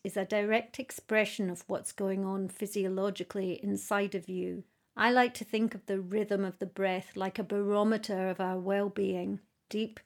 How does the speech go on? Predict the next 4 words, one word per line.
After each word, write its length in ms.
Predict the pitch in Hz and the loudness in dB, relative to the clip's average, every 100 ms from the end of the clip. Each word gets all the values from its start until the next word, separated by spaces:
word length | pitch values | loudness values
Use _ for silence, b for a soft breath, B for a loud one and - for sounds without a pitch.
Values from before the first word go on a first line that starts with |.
| _ | _
slow 560 | - - 226 220 226 226 | -14 -4 2 4 4 4
breathing 720 | 220 202 180 185 185 190 196 214 | 2 2 2 -2 -4 -6 -6 -2
indicates 680 | 220 226 233 196 190 - | 0 0 0 -2 -2 -8
calm, 720 | - - 202 202 202 214 214 | -10 -4 0 0 0 -2 -4